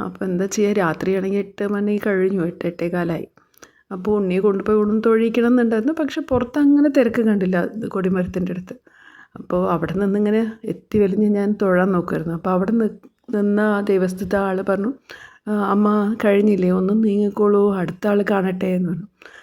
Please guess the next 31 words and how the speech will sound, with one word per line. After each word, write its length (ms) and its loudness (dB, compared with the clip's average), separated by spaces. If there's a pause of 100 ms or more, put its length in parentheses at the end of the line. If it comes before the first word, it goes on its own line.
(280)
അപ്പോൾ 140 2
ഞാൻ 140 6
പറഞ്ഞു, 140 4
"എനിക്ക് 420 4
കാണുന്നുണ്ട്, 500 4 (160)
എൻ്റെ 220 0
ഒപ്പമുള്ള 420 2
ഉണ്ണിക്ക് 400 4
കാണാൻ 300 2
പറ്റുന്നില്ല." 540 -2 (560)
അപ്പോൾ 140 0
അവനിങ്ങനെ, 640 2 (120)
ഉം, 200 -4 (100)
ഹോസ്പിറ്റലിൽ 520 -2
പോകേണ്ട 280 -2
ആവശ്യമുണ്ട്, 580 -2
എം 420 -2
ആർ 100 0
ഐ 60 0
സ്കാൻ 340 -6
ചെയ്യാൻ, 260 -10 (1080)
എം 160 4
ആർ 100 4
ഐ 40 4
സ്കാൻ 380 0
ചെയ്യാനുണ്ട്, 460 0
അപ്പോൾ 580 -8
അതിന് 160 2
മുമ്പ് 280 2
ഭഗവാനെ 440 0
ഒന്ന് 120 0